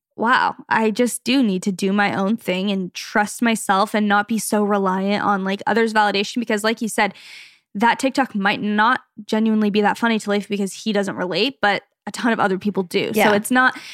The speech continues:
Speaker 1: that's the definition of you can't please everyone.
Speaker 2: Yeah.
Speaker 1: It's like, not everyone will relate to every single thing that you have to say or that you go through,
Speaker 2: Mm-hmm.
Speaker 1: but certain people will. So you have to just go with what you want.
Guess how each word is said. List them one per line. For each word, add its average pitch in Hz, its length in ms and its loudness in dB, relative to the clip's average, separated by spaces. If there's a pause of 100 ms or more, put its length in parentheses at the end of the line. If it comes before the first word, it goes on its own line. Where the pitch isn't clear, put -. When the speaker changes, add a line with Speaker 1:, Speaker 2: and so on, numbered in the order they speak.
(240)
Speaker 1:
that's 269 340 0
the 208 380 2 (300)
definition 226 640 0
of 190 200 -2
you 196 120 -8
can't - 260 -6
please 196 180 -4
everyone. 220 400 -2
Speaker 2:
Yeah. 208 120 2
Speaker 1:
It's - 100 2
like, 226 160 2 (240)
not 269 340 2
everyone 262 540 2
will 240 160 4
relate 220 320 0
to - 220 -10
every 214 320 -2
single 202 280 -4
thing 202 280 -4
that 202 140 -6
you 202 120 -2
have 196 160 0
to - 80 -14
say - 380 -4
or 214 100 0
that - 140 -2
you 196 100 -4
go 233 220 2
through, 202 320 2
Speaker 2:
Mm-hmm. 185 280 0
Speaker 1:
but 202 140 2
certain 269 300 0
people 214 280 -2
will. 220 240 2 (360)
So - 120 -4
you 233 160 2
have 233 200 2
to 226 120 -4
just 196 280 -6
go 196 180 0
with 185 180 -4
what - 200 -2 (120)
you 95 460 -8 (180)
want. - 540 -4